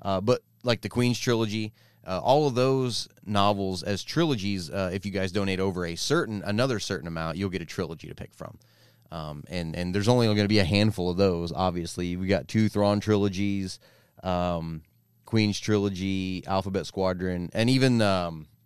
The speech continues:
the novelizations for the films. I think I'm gonna do those as a trilogy. They make more sense as a trilogy and novels than they do in films.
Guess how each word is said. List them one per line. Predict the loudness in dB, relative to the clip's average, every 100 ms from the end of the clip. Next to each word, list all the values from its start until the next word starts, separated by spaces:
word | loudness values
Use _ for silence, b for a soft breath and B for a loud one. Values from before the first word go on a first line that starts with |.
| _ _ _ -10
the | -2
novelizations | 2 2 2 2 0 -4
for | -6
the |
films. | -4 -4 -4 -6
I | -6
think | -4
I'm | -4
gonna | -6
do | -6
those | -6 -6
as | -8 -8
a | -10
trilogy. | -10 -10 -10 -14 -10
They | -6
make | -6 -6
more | -8 -8
sense | -10 -12 -12
as |
a | -16
trilogy | -10 -8 -8 -8 -10
and | -6 -2
novels | 0 0 -4 -8
than | -8
they | -8
do | -8 -10
in | -12
films. | -10 -12 -12